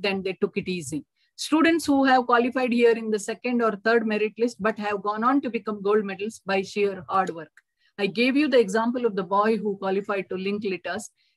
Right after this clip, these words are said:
He cultivated a personality, and as he spoke,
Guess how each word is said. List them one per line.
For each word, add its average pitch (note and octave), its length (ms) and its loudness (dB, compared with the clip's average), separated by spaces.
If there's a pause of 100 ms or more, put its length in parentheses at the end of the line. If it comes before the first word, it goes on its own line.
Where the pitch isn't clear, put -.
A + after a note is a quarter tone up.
He C4 140 2
cultivated C4 680 2
a A3+ 60 4
personality, A3 840 -4 (320)
and G3+ 200 -2
as A3 220 0
he A#3+ 180 4
spoke, A#3 420 0